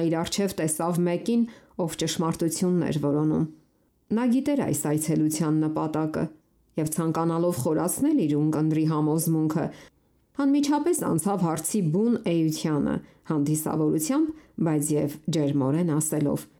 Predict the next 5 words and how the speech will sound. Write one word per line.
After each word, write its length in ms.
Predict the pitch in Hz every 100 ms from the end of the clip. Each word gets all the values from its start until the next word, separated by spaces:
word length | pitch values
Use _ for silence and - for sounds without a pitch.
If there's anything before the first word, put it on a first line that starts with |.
| _ _ _ -
"Ճշմարիտ, 640 | 143 - 151 147 247 285
ճշմարիտ 680 | - 147 - 160 151 156 180
ասում 380 | 135 151 - 156
եմ 140 | 147 151
քեզ, 260 | 151 160